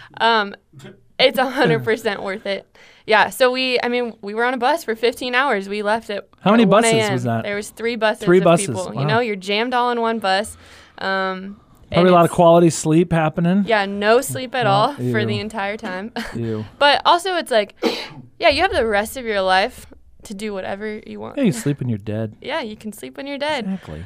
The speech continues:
Speaker 1: Um, and yeah, we had a lot of students. We got to share testimonies on the bus from Seek when we were coming back. Um, and I heard from a lot of students who didn't wanna go in the beginning,
Speaker 2: Yep.
Speaker 1: uh, whether a missionary forced them to go or their mom forced them to go.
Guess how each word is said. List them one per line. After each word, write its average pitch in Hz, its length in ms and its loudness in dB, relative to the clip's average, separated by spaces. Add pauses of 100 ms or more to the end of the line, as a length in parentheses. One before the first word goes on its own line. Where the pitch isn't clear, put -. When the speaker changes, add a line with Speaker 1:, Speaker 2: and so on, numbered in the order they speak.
Speaker 1:
Um, 220 480 0 (240)
and 214 460 -2 (120)
yeah, 247 120 4
we 240 100 2
had 359 140 4
a 302 60 6
lot 208 160 6
of 214 60 -4
students. 202 260 -10
We 226 60 -8
got 262 160 0
to 254 80 -14
share 202 200 -4
testimonies 190 600 -8
on 190 80 -12
the 185 80 -12
bus 185 300 -8
from 196 160 -10
Seek 190 300 -12
when 190 100 -10
we 190 120 -10
were 190 80 -10
coming 190 300 -10
back. 190 340 -8 (460)
Um, 196 320 -2
and 220 100 -4
I 233 60 0
heard 277 160 0
from 277 140 -4
a 233 60 0
lot 196 200 2
of 214 80 -6
students 190 380 -10
who 214 80 -10
didn't 190 280 -8
wanna 202 180 -8
go 220 220 -6
in 117 60 -8
the 117 80 -10
beginning, 117 500 -10
Speaker 2:
Yep. 127 200 -4 (140)
Speaker 1:
uh, 190 220 -8
whether 226 280 2
a 202 40 -2
missionary 202 460 -4
forced 190 320 -10
them 190 140 -10
to 185 60 -10
go 180 260 -6
or 180 120 -6
their 190 140 -12
mom 185 320 -6
forced 190 320 -10
them 196 160 -10
to 190 100 -14
go. 185 360 -10